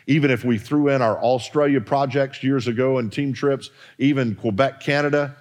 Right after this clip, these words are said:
it was almost double the highest single project in kind of the first world nations. We saw over forty-seven hundred born again. They told us, "We have not seen this many souls come into the kingdom in an event,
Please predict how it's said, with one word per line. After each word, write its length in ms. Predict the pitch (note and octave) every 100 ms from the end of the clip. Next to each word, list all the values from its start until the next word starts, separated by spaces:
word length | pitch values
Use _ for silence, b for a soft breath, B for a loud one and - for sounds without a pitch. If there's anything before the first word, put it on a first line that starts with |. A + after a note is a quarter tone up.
| B B -
it 140 | F#3
was 220 | B2+ A2 -
almost 720 | C#3 D3+ D3+ C#3 A2+ F#2+ F2+
double 540 | D3 A#2+ G#2 F2+ - b b b b -
the 120 | G#2
highest 560 | G2+ C#3 C#3+ C#3 B2+ -
single 500 | C#3 C3+ C3 B2+ G#2+ B B B B -
project 760 | D3+ C3 A2+ G#2+ F#2+ F2+ -
in 160 | A2 G#2
kind 200 | A#2+ B2+
of 80 | G2
the 100 | G2+
first 360 | - C3+ A#2+
world 540 | A#2+ B2 B2 A#2+ F2+ -
nations. 800 | G2 A2 C3+ B2+ G#2 E2+ D#2 - B B B
We 160 | - F3
saw 220 | - D#3+
over 220 | D#3 A#2
forty-seven 1200 | G2+ - D#3 D#3+ E3+ E3 C3 - - C3+ C#3 B2
hundred 720 | G#2+ G#2+ F#3 D#3 C#3+ A2 F2 D#2+ B B -
born 540 | F2 C#3+ D#3 E3+ D3+ -
again. 480 | G2 D#2+ C#3+ A#2+ B B B
They 140 | F3
told 300 | D3 E3+ D3+
us, 180 | B2+ -
"We 240 | A2 F3
have 160 | F3 B2+
not 300 | B2 C3 -
seen 240 | C#3 B2
this 240 | A#2 C3 C3
many 200 | B2+ G#2+
souls 400 | - B2+ G#2 -
come 220 | C#3 C3
into 120 | G#2+
the 100 | F2+
kingdom 480 | - D3 B2 G#2 G2
in 160 | A2+ G#2+
an 120 | F#2
event, 440 | F2+ D#2+ C#3 D3